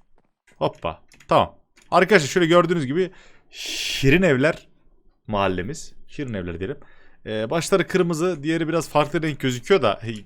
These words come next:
fena değil abi yine de. Yapacak bir şey yok. Yettiği kadar malzeme. Birazcık fişek alayım şuradan bir yerden. Buraya fişek de dolduralım bir ara.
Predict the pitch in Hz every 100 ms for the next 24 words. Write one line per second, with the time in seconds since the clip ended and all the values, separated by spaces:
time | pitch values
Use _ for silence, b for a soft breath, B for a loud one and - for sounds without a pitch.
0 | - 139 135 139 123 90 90 95 90 98
1 | 117 b b b 117 107 110 110 - 117
2 | - - 110 110 - 120 101 92 87 90
3 | 98 127 147 107 107 _ - 131 127 120
4 | 113 - 117 120 117 117 117 - _ _
5 | _ - - 104 - 120 98 98 95 98
6 | 92 85 85 85 135